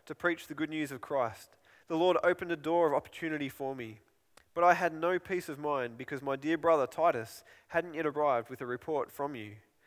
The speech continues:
So I said goodbye and went on my, on to Macedonia to find him. But thank God, he has made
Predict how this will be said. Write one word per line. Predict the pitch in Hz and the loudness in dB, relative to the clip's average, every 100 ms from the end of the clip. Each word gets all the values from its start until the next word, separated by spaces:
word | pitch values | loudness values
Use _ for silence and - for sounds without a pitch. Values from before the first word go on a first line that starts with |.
| - _ _ | -20 _ _
So | - | 2
I | 156 | 2
said | 180 175 | 2 0
goodbye | 180 143 151 160 156 | -2 2 4 4 2
and | 131 | -2
went | 139 151 | -4 -4
on | |
my, | 147 117 110 _ - | -4 -6 -6 _ -10
on | 131 127 123 | -8 -10 -18
to | - | -10
Macedonia | 131 127 131 123 123 110 | -4 -4 -2 -2 -2 -4
to | 113 | -8
find | 117 127 123 | -8 -6 -6
him. | 120 104 107 _ _ _ _ _ _ _ _ _ - _ _ | -8 -14 -20 _ _ _ _ _ _ _ _ _ -20 _ _
But | 170 - | -8 0
thank | 190 190 185 | 0 0 4
God, | 156 123 113 - _ - - - - | 6 6 2 -10 _ -20 -20 -18 2
he | |
has | 180 160 | 2 4
made | 165 170 175 | 2 4 2